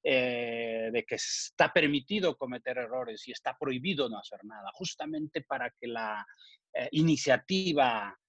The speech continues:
eh, el diseño, la inventiva nazca, ¿no? Y que al final la organización sea impulsada de abajo hacia arriba, no de arriba hacia abajo,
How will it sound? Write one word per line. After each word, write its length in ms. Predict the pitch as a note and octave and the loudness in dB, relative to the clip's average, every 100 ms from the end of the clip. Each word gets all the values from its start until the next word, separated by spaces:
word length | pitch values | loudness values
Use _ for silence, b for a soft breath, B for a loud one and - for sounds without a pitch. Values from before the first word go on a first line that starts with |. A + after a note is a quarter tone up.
| _ | _
eh, 200 | C3+ C3 - | -4 0 0
el 100 | A#2+ | -2
diseño, 840 | A2+ - D#3 D#3 C3+ B2 A2 G#2 G#2+ | -2 2 6 6 6 2 -2 -8 -12
la 100 | A#2+ | -6
inventiva 760 | C3+ C3 A#2 A#2+ - E3 C#3+ A2+ | -4 -2 -4 -8 -4 0 2 0
nazca, 560 | A#2 E3+ - - - G2+ | 0 0 0 -4 -6 -2
¿no? 200 | D3 F3 | 0 2
Y 340 | C3+ A#2+ A2+ - | 0 0 -2 -6
que 600 | A#2+ A2 A2 G#2+ G#2+ G2 b b - | -8 -4 -4 -4 -6 -10 b b -2
al 140 | A#2+ | -2
final 760 | - A#2+ C#3+ D3+ D#3 D3+ C3+ A#2 B B | -2 0 4 6 6 6 4 0 B B
la 140 | B2 B2 | 6 6
organización 720 | A2+ A2+ A2 A2+ - D#3 D3 | 6 0 -2 -4 -4 -4 -2
sea 140 | D3 | -4
impulsada 580 | C#3+ C3+ B2 - C#3+ C#3 | -4 -6 -6 0 0 0
de 100 | A#2 | -2
abajo 360 | A2 E3 F3 D#3 | 0 2 2 0
hacia 220 | - C3 | 2 2
arriba, 400 | A2+ G#3+ A3+ A2+ | 6 8 6 4
no 160 | C3 B3 | 0 -2
de 120 | B3+ G#3+ | 0 2
arriba 300 | F3 D#3+ C#3+ | 4 6 4
hacia 200 | - G2 | 4 -4
abajo, 280 | G#2 F2+ | -2 -4